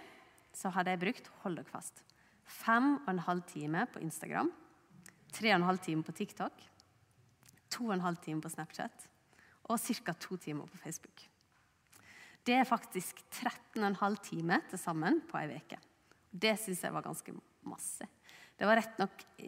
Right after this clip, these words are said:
helt i slutten av sommerferien, men likevel. Jeg kjente at det her, det må jeg gjøre noe med.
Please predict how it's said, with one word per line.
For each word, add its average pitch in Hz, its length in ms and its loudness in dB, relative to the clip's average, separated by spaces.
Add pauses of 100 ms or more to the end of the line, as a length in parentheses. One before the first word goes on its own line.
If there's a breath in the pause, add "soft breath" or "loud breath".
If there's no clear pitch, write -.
(100)
helt 196 180 2
i 175 60 -2
slutten - 340 -4
av 135 100 -6
sommerferien, 160 680 -2 (160)
men 175 160 2
likevel. 175 400 -8 (1120 loud breath)
Jeg 208 100 2
kjente 262 300 6
at 262 100 0
det 226 140 4
her, 262 260 10
det 240 140 2
må 226 260 8
jeg 185 140 4
gjøre 160 160 4
noe 175 180 0
med. 233 160 6